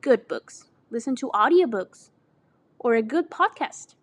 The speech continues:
If you start doing this on a regular basis, you're not just going to let the bugs out, but you will also clean any bug residue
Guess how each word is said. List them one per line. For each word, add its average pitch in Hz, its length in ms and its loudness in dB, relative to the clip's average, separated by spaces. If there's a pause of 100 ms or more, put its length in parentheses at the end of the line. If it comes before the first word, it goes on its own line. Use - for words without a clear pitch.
(920)
If 240 220 -6
you 320 140 6
start 415 320 -4
doing 339 260 -2
this 370 220 -4
on 277 120 -6
a 220 80 -6
regular 240 400 -6
basis, 294 480 -10
you're 262 140 -6
not 269 220 -2
just 330 200 -8
going 285 240 -10
to 262 120 -12
let 214 240 -6
the 233 80 -12
bugs 190 360 -8
out, 214 240 -6 (360)
but 233 100 -10
you 240 140 -4
will 262 180 0
also 226 320 -2
clean 240 340 -6
any 233 220 -4
bug 220 260 -2 (120)
residue 208 460 -10